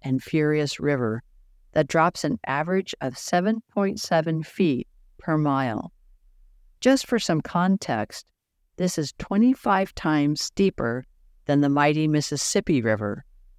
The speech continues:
Because a river's erosive power increases exponentially with its speed, the Colorado would be a highly destructive river in any part of the world.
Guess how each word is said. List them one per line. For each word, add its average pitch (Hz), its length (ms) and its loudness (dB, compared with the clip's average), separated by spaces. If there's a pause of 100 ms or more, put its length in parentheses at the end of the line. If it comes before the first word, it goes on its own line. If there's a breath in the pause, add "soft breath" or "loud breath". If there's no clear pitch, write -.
(640)
Because 220 420 0
a 226 100 6
river's 170 500 0
erosive 156 720 0
power 127 460 0
increases 202 680 0
exponentially 143 840 0
with 127 180 0
its 120 140 -6
speed, 143 600 2 (600)
the 156 100 0
Colorado 175 960 4
would 151 180 0
be 147 180 4
a 123 80 2
highly 180 460 0
destructive 147 720 -2
river 139 380 0 (140)
in 170 280 0
any 165 280 4
part - 280 -2
of 120 120 -2
the 127 100 2
world. 120 520 0